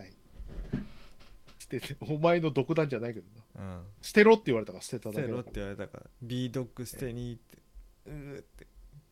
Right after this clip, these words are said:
Speaker 2: ね、
Speaker 1: はい。
Speaker 2: バックアップフロッピーをバラバラにして。
Speaker 1: ええ。
Speaker 2: ね。そば打ち社の。
Speaker 1: 拾っとけ、拾っとけよかったの。
Speaker 2: 本当だよな。
Speaker 1: うん。
Speaker 2: そば打ち社のな。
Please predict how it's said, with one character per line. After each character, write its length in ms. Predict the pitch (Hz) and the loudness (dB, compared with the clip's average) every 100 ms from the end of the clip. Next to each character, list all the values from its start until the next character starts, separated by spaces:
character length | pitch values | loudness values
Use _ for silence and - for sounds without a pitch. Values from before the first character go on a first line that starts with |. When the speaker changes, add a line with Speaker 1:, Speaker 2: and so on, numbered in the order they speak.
| _ _ _ | _ _ _
Speaker 2:
ね、 100 | 131 | -4
Speaker 1:
は 40 | 127 | -4
い。 20 | |
Speaker 2:
バ 200 | 117 123 | 0 -2
ッ 20 | |
ク 140 | - 143 | 0 -2
ア 60 | |
ッ 20 | 131 | -2
プ 160 | - | -4
フ 120 | 127 | -4
ロ 100 | 139 | -2
ッ 40 | 139 | -2
ピ 320 | _ 127 107 | _ -8 -6
ー 20 | |
を 40 | 107 | -4
バ 180 | 123 | -2
ラ 120 | 139 139 | 0 0
バ 120 | 131 | -2
ラ 120 | 127 | -4
に 120 | 131 | -6
し 120 | 127 - | -8 -8
て。 240 | 120 - _ _ _ _ _ _ - - | -8 -10 _ _ _ _ _ _ -20 -16
Speaker 1:
え 260 | - 98 92 _ _ _ _ _ | -12 -12 -16 _ _ _ _ _
え。 20 | |
Speaker 2:
ね。 220 | 107 110 - _ _ - | -10 -10 -14 _ _ -18
そ 200 | - 135 | -4 0
ば 140 | 127 | 0
打 60 | 123 | -2
ち 100 | 123 | -4
社 140 | 117 | -6
の。 60 | 107 | -2
Speaker 1:
拾 120 | 233 | -2
っ 40 | |
と 120 | - 311 | 2 0
け、 140 | 214 - | 0 -4
拾 180 | 220 | -2
っ 40 | 302 | 2
と 120 | 359 | 2
け 100 | 311 | 4
よ 100 | 151 | 2
か 60 | 90 | 2
っ 40 | |
た 140 | - | -10
の。 60 | 90 101 101 | -16 -18 -10
Speaker 2:
本 100 | 143 | -10
当 100 | 208 | -6
だ 140 | 214 | -6
よ 60 | 101 | -4
な。 1080 | 76 78 - - _ _ _ _ _ 123 | -6 -8 -12 -18 _ _ _ _ _ -14
Speaker 1:
う 60 | 147 | -12
ん。 80 | 127 - _ | -14 -18 _
Speaker 2:
そ 220 | - 135 | -10 -8
ば 120 | 127 | -4
打 80 | 139 | -6
ち 100 | 135 | -6
社 160 | 147 120 | -6 -6
の 140 | 95 | -8
な。 420 | 107 151 139 92 | -2 2 2 -2